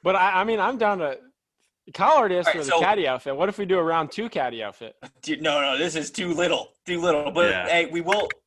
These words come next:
Speaker 2: we'll, we'll, we'll table it for next week. But we'll, we'll do something smaller than a caddy, but s-, something.
Speaker 3: Okay.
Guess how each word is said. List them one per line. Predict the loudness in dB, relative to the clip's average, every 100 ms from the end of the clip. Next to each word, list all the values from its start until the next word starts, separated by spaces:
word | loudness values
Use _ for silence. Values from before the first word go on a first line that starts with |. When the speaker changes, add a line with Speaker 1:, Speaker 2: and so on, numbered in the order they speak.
| -8
Speaker 2:
we'll, | -2 -2 -2
we'll, | -4 -4 _ _ _ -10
we'll | -6
table | -2 -2 -2
it | -4
for | -4 -4
next | -4 -4
week. | -6 -6 _ _ _ _ _ _ _ _ -4
But | -2
we'll, | 0 0 0
we'll | -2
do | -2 -4
something | 0 -2 -2 -12
smaller | -14 0 2 2 0
than | -6 -6
a |
caddy, | 2 4 2 -2 -12 _
but | -6 -6
s-, | -8 -20 _ -20
something. | -6 -6 -6 -20 _ _ _ _ _ _ -20
Speaker 3:
Okay. | -12 -12